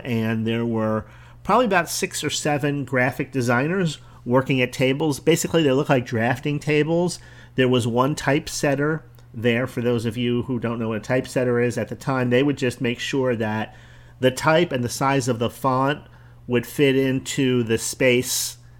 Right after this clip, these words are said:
that was needed. There was literally a, a mathematical formula before there were computers to make it possible. So, for example, if we have, let's say, two pages of text here on a Word document,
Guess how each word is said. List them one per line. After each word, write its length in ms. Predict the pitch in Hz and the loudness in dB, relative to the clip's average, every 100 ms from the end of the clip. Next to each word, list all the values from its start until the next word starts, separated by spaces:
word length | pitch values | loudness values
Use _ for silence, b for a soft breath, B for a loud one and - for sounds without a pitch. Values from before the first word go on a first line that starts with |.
| - | -10
that 240 | 113 120 110 | 0 0 2
was 180 | 123 | 0
needed. 280 | 113 139 110 | 4 4 4
There 80 | 123 | 2
was 180 | 123 147 | 0 2
literally 360 | 214 254 196 | 2 4 2
a, 200 | 135 127 - | 0 -2 -6
a 100 | 117 | -4
mathematical 880 | 139 147 - 123 139 156 156 131 123 | -2 -2 -2 -2 -2 -2 -2 -2 -2
formula 800 | - 147 147 151 117 104 98 - B B B B | -4 -4 -2 -2 -2 -2 -2 -4 B B B B
before 360 | 131 127 151 131 | 0 2 4 4
there 100 | 127 | 2
were 140 | 127 | 2
computers 580 | 123 123 - 135 123 117 | 0 -4 0 0 2 0
to 100 | 117 | 0
make 220 | 110 110 | 0 -2
it 140 | 113 | -4
possible. 640 | - 123 127 - 104 92 - B B B B B | -4 -2 -2 -4 -8 -10 -14 B B B B B
So, 240 | - 160 | 6 6
for 180 | 165 151 | 6 0
example, 540 | 127 151 160 160 131 | 2 0 0 0 2
if 160 | 127 131 | 0 0
we 160 | 143 | -2
have, 280 | 135 135 127 | 0 -2 -2
let's 180 | 123 120 | -2 0
say, 140 | 127 | 0
two 220 | 117 - 131 | 0 -2 -2
pages 420 | 139 131 120 107 | 0 0 0 -2
of 160 | 101 | -4
text 600 | - 147 131 113 - - - b b | -2 -4 -2 -4 -8 -16 -16 b b
here 360 | - 139 131 | 0 2 2
on 200 | 131 120 | 0 -2
a 40 | 110 | 0
Word 300 | 113 127 139 | 2 2 2
document, 720 | 110 104 120 120 104 104 | 0 0 -2 -4 -4 -4